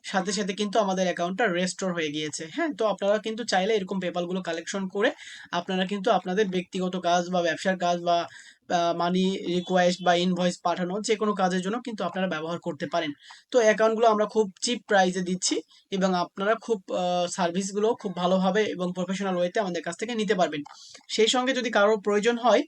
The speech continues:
আপনারা কিন্তু ডলারও আমাদের কাছ থেকে নিতে পারেন। আমাদের কাছে দুইটা অ্যাকাউন্ট মিলে প্রায় পঞ্চান্ন ডলারের মতো আছে। আপনারা চাইলে কিন্তু আমাদের কাছ থেকে ডলারগুলো ক্রয় করতে পারেন বা PayPal অ্যাকাউন্টটা নিতে পারেন। তো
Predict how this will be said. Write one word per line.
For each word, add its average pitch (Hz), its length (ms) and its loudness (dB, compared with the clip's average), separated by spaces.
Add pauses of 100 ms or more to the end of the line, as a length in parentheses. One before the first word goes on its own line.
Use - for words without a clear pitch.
(280)
আপনারা 196 360 -2
কিন্তু 220 280 -6
ডলারও 185 380 2
আমাদের 185 260 0
কাছ 175 180 -8
থেকে 220 180 -6
নিতে 208 200 0
পারেন। 160 240 -2
আমাদের 180 280 0
কাছে 180 160 4 (120)
দুইটা 196 200 0
অ্যাকাউন্ট 190 360 0
মিলে 208 180 2 (480)
প্রায় 190 260 2
পঞ্চান্ন 208 440 2
ডলারের 208 420 4
মতো 202 160 -2 (160)
আছে। 185 220 -2
আপনারা 196 420 0
চাইলে 190 220 2
কিন্তু 214 300 -4
আমাদের 185 220 -2
কাছ 180 200 -6
থেকে 208 160 -2 (480)
ডলারগুলো 185 460 4
ক্রয় 208 280 2
করতে 208 180 -2
পারেন 226 180 -2
বা 214 120 0
PayPal 190 260 -2
অ্যাকাউন্টটা 185 380 -2
নিতে 233 220 0
পারেন। 156 220 -2 (580)
তো 226 80 4